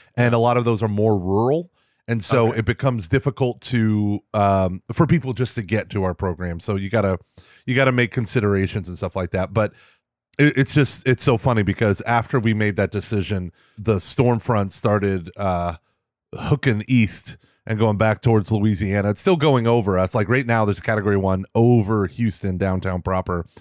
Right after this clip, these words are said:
Speaker 1: And we will get the dirty side in about an hour, hour and a half from now. So
Speaker 2: Okay.
Speaker 1: that's why we're recording right now is so, uh, <laughs> timely and important,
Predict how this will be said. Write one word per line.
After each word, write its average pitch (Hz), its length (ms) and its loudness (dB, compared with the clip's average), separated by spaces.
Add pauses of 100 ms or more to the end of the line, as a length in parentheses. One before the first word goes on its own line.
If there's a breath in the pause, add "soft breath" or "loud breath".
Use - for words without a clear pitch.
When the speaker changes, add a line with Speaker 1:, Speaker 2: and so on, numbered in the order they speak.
(380 loud breath)
Speaker 1:
And 110 420 2
we 117 300 2
will 123 200 4
get 113 280 -4
the 104 80 0
dirty 101 320 0
side 92 360 -4
in 92 120 -4
about 90 260 0
an 87 120 -2
hour, 90 380 0
hour 85 200 0
and 80 80 -4
a 76 60 -4
half 82 200 -4
from 80 220 -8
now. 71 240 -8 (160)
So 90 360 0
Speaker 2:
Okay. 104 240 -14
Speaker 1:
that's 95 160 0
why 131 120 4
we're 151 80 4
recording 247 320 4
right 240 180 0
now 208 280 2
is 214 180 4
so, 131 500 2
uh, 120 200 2
<laughs> - 260 0
timely 123 500 0
and 117 100 0
important, 90 460 -4